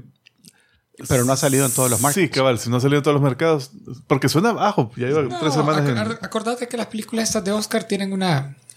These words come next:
Speaker 3: unas finanzas diferentes. Ellos esperan que después de la premiación, eh,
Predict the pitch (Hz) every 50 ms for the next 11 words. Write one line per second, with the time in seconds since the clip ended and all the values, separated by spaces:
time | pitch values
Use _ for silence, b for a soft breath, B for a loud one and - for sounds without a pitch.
0 | _ _ - - 185 190 180 - 185 180 190 190 185 190 170 170 156 - 165 190
1 | 190 165 135 - 113 113 - - - - 165 165 170 - - 175 180 180 - 160
2 | 139 - 185 180 175 180 165 165 - 165 151 151 151 151 - - 185 196 202 226
3 | 220 b b b b b b b b b b b b - 160